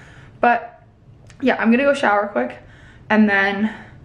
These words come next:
I'll come back when I make my toast, and then I'll show you kinda, like, my baby morning routine, and probably end up having to rush 'cause I usually spend so long, li-, like, a lot of dolling around that I'm in a rush to leave. So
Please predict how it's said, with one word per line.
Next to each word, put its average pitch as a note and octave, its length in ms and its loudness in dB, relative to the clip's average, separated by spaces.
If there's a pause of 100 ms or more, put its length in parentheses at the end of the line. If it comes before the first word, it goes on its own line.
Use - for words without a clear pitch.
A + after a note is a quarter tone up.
(460)
I'll A3+ 100 -6
come G#3+ 200 -2
back G3 320 0
when F#3+ 100 -8
I - 20 -8
make F#3+ 200 -10
my G#3 100 -6
toast, D#4+ 520 -4
and A3 180 -2
then G#3 80 -6
I'll G#3 100 -6
show G#3+ 140 -4
you G#3 120 -2
kinda, A3 240 0
like, A3 160 -2
my G#3 300 -2 (420)
baby B3+ 460 -2
morning A#3 480 2
routine, D#4 840 0 (1080)
and - 560 -6
probably G3+ 220 -2
end G3 160 -4
up F#3 80 -2
having G3 220 -6
to F3+ 60 -8
rush F#3+ 220 -4
'cause G#3+ 140 -10
I G#3 80 0
usually F#3+ 340 -8
spend F#3+ 460 -10
so F#3+ 160 -4
long, F#3 500 -10
li-, G3 400 -2
like, - 160 -6
a - 60 -6
lot G3 200 -2
of G3 100 -6
dolling G3 320 -2
around G3 420 0 (400)
that F#3+ 340 0
I'm - 300 -6
in - 100 -8
a - 60 -8
rush - 280 -10
to - 120 -14
leave. C#4 220 -8
So A#3 260 -12